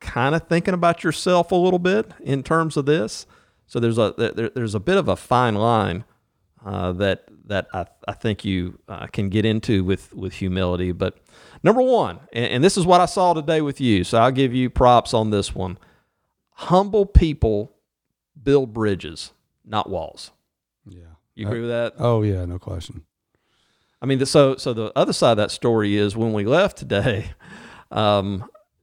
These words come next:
Speaker 1: Joe had, had kinda made a friend, uh, by, by the end of that with the guy that was an antagonist yesterday.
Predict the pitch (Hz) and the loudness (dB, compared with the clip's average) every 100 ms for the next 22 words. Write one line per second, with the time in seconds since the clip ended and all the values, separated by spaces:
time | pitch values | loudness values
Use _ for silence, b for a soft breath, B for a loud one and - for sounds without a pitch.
0 | _ _ _ _ 101 110 151 170 151 110 | _ _ _ _ -8 2 2 2 -2 -6
1 | - - 120 - 147 123 117 135 160 - | -10 -6 -6 0 0 2 2 2 2 2
2 | 135 131 156 190 b b b _ - 110 | 4 4 0 -4 b b b _ 0 0
3 | 110 131 117 127 120 139 151 120 104 110 | 2 2 2 2 2 2 2 2 2 2
4 | 123 120 - 107 117 120 - 113 101 104 | 0 -4 -4 0 2 2 0 -2 0 -4
5 | 98 104 104 120 120 95 90 - 95 90 | -4 -8 -2 0 0 -2 -6 -8 -8 -8
6 | - 82 85 | -8 -10 -8